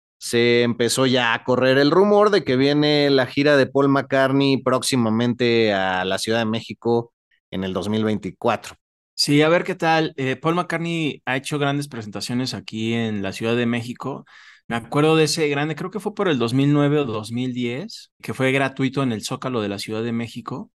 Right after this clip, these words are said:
Speaker 1: Cierto.
Speaker 2: Sí, que fue inmenso. Y en la actualidad, en mi muy humilde opinión, creo que McCartney, pues, ya no entrega ese nivel de voz al que nos tenía acostumbrados.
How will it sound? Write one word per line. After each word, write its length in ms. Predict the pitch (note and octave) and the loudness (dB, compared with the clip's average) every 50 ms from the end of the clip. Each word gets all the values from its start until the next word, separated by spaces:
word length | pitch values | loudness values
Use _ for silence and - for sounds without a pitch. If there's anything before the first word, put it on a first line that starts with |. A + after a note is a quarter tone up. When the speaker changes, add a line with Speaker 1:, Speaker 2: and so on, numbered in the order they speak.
| _ _ - | _ _ -12
Speaker 1:
Cierto. 720 | - - G#2 G2+ G#2+ A2 A2 G#2+ - F#2 E2+ F2 - _ _ _ _ _ _ | -6 -2 0 0 0 0 -2 -4 -6 -8 -10 -10 -12 _ _ _ _ _ _
Speaker 2:
Sí, 240 | - - - B2 - | -10 -8 -8 -6 -8
que 120 | - D#3 | -8 -8
fue 600 | - C3 B2+ B2+ B2+ B2 B2+ B2+ B2 - - - - | -6 -2 0 0 0 0 0 0 -2 -4 -6 -8 -6
inmenso. 720 | A#2 A2+ A#2 A#2+ B2+ C3 C3+ C3 - D#3 D#3+ G3+ B3 - _ _ _ _ _ _ _ _ _ | -4 -2 -2 0 0 -2 -2 -4 -4 -4 -6 -6 -8 -10 _ _ _ _ _ _ _ _ _
Y 340 | - D3+ D#3 E3 E3 E3 E3 | -8 -6 -6 -4 -2 -2 -2
en 120 | D#3 D3+ | 0 0
la 60 | D3 | -2
actualidad, 720 | C#3+ D3 D#3 D3+ C#3+ C#3+ D3 D3+ D3+ D#3+ D#3+ E3 F#3 F#3 - _ _ _ | -2 -2 -2 -2 0 2 2 2 2 2 0 -2 -2 -4 -8 _ _ _
en 180 | - A#2+ A#2 A#2 | -12 -10 -10 -8
mi 320 | A2+ A2+ A2+ A2+ A2+ A2 | -8 -6 -6 -6 -6 -4
muy 240 | A2+ B2 C#3 D3 D3+ | -4 -2 -2 0 0
humilde 300 | D3+ D3 D3 C#3+ C#3+ D3 | 0 0 0 0 0 0
opinión, 720 | C#3+ C#3+ A#2+ G#2+ G#2+ A2 A#2 B2 B2+ A#2+ C#3 F3+ A#3 - _ _ | -2 -4 -6 -10 -8 -8 -8 -8 -8 -10 -10 -12 -12 -14 _ _
creo 220 | - C#3+ C#3+ C#3+ C#3+ | -4 0 0 0 2
que 440 | D3+ D#3 D3 C#3+ C3+ C3 B2+ B2+ - - | 2 4 4 4 4 2 0 -2 -4 -6
McCartney, 580 | C#3 C3 A#2+ B2 B2 - D3 C#3 C3+ D3 D3+ D3 | -4 -4 -4 -4 -2 -2 -2 -2 -2 -2 -4 -4
pues, 160 | C#3 A2 G2+ | -6 -10 -10
ya 140 | A2+ A#2+ B2 | -8 -8 -6
no 200 | B2+ C3 B2+ B2+ | -6 -6 -6 -6
entrega 720 | B2 A#2 - B2 B2 A#2+ B2+ B2+ B2 A#2+ A2 G#2 G2 G2 | -6 -6 -6 -4 -4 -2 -2 -2 -2 -2 -2 -4 -6 -6
ese 260 | G2+ G#2 - - B2+ A#2+ | -8 -10 -10 -8 -6 -6
nivel 340 | A2+ G#2+ G2 G#2+ A2 A2+ | -6 -6 -6 -6 -4 -2
de 80 | A2+ A#2+ | -2 -2
voz 260 | A2+ A#2 A2+ A2 - | -2 -2 -4 -4 -6
al 100 | A#2 A2 | -10 -12
que 100 | - G#2 | -10 -12
nos 160 | G2+ G2 G2+ | -12 -12 -12
tenía 180 | - G#2 G#2 G#2+ | -12 -12 -10 -10
acostumbrados. 1000 | G#2 - G#2+ - - G2+ G#2 G#2 G#2+ A2 A2+ G#2+ G2+ - G3+ G3 - - _ | -12 -14 -14 -14 -10 -8 -6 -4 -4 -2 -2 -4 -4 -8 -10 -12 -14 -18 _